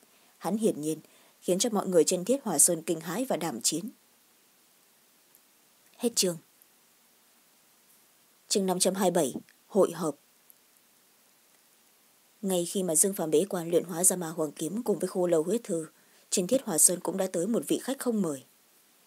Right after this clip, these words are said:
Một thiếu niên tướng mạo xấu xí vô cùng, không kiêng nể gì xông vào thẳng trong Huyết Hỏa Sơn, gần như lại không có người nào trị được.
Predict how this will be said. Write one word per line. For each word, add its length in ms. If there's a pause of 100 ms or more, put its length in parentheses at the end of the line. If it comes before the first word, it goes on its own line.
(320)
Một 180
thiếu 120
niên 220
tướng 180
mạo 160
xấu 180
xí 220
vô 160
cùng, 200 (320)
không 220
kiêng 220
nể 140
gì 160
xông 200
vào 140
thẳng 240
trong 180 (220)
Huyết 240
Hỏa 180
Sơn, 240 (440)
gần 220
như 180 (180)
lại 120
không 160
có 100
người 160
nào 140
trị 220
được. 200